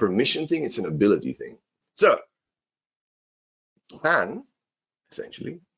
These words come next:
is used for both permission and ability.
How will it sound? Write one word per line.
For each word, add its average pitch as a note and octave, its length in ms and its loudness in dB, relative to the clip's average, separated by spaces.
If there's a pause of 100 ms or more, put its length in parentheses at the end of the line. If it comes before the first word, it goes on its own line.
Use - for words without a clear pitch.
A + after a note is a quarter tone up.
is C#2 260 -4
used E2 380 -2
for E2 120 0
both C#2 380 0
permission E2+ 600 -4 (100)
and F3+ 200 -4
ability. - 540 -2